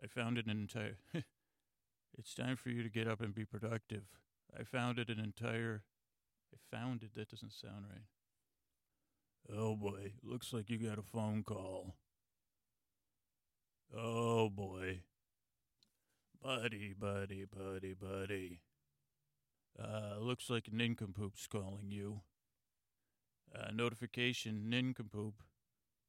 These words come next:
Notification, nincompoop. What in the name of, what is this interruption? What is this interruption? What in the name,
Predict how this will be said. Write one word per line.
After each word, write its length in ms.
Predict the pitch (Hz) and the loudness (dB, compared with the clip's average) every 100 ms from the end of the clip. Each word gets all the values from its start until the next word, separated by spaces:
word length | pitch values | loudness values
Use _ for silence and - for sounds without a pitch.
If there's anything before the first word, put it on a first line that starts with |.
| _ _ _ _ - | _ _ _ _ -12
Notification, 1000 | 113 120 113 120 - 127 123 - 113 104 - _ | -4 -4 -4 -8 0 2 2 0 -2 -4 -10 _
nincompoop. 760 | 120 127 131 - 107 104 107 101 - _ _ _ _ _ _ _ _ _ _ | -2 0 0 -2 -4 -2 -2 -4 -12 _ _ _ _ _ _ _ _ _ _
What 320 | - 131 123 120 | -6 0 2 2
in 100 | 113 | -2
the 100 | 104 | -2
name 420 | 107 110 110 110 | 0 2 2 2
of, 220 | 104 104 | -2 -6
what 200 | 120 135 | -2 2
is 140 | 131 113 | 2 0
this 220 | 107 117 | -2 -4
interruption? 720 | 110 107 104 - 120 107 104 - _ _ _ _ _ _ _ _ _ _ _ _ _ _ _ _ _ _ | -4 -4 -4 -4 -6 -6 -10 -16 _ _ _ _ _ _ _ _ _ _ _ _ _ _ _ _ _ _
What 340 | 127 127 135 127 | -4 0 2 0
is 360 | 123 120 113 104 | -2 -2 -2 -4
this 300 | 110 104 - | -4 -4 -6
interruption? 600 | 107 107 107 107 - 113 | -6 -4 -4 -4 -6 -6
What 300 | 113 139 139 | -4 -2 0
in 140 | 113 107 | 0 -2
the 100 | 101 | -2
name, 680 | 107 117 120 123 117 107 | -2 2 4 6 4 2